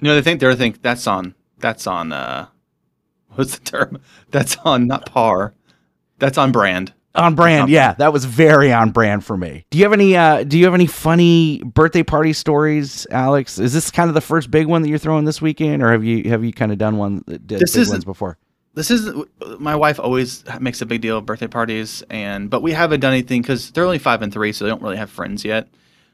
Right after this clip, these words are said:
Speaker 1: Um, so we didn't really, it's just family coming over. I barbecue, and it's just family, and we just open gifts and hang out all day, and, uh,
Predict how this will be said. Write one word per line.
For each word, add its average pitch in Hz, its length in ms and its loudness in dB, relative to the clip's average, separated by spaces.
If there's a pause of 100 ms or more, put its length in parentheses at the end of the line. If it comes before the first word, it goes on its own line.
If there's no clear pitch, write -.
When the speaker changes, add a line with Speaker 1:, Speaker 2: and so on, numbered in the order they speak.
(200)
Speaker 1:
Um, 107 420 -2
so 123 240 0
we 127 100 -2
didn't 143 160 0
really, 110 300 -4
it's 123 120 -6
just 143 220 -6
family 101 400 -4
coming 101 220 -10
over. 90 420 -10
I 117 120 -2
barbecue, 110 600 -2 (720)
and 101 320 -6
it's 101 80 -10
just 104 180 -12
family, 98 340 -6
and 98 80 -8
we 92 80 -10
just - 420 -14
open 104 280 -10
gifts 101 360 -12
and 98 100 -12
hang 104 220 -8
out 104 200 -6
all 104 140 -6
day, 110 360 -4
and, 82 200 -10 (640)
uh, 90 460 -10